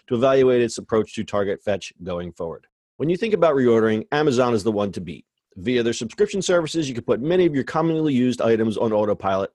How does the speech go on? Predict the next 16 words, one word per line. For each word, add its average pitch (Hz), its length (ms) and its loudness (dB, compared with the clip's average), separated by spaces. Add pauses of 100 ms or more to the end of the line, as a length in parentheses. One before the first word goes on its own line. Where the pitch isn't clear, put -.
and 104 100 -2
of 98 100 -6
course, 160 300 0
there's 131 160 -2
the 123 80 -2
handy 123 280 -2
Dash 120 340 -2
devices 90 440 -4
to 95 80 -12
reorder 101 380 -2
with 95 140 -8
a 90 60 -8
push - 260 -8
of 120 60 -4
a 107 60 -4
button. 73 300 -10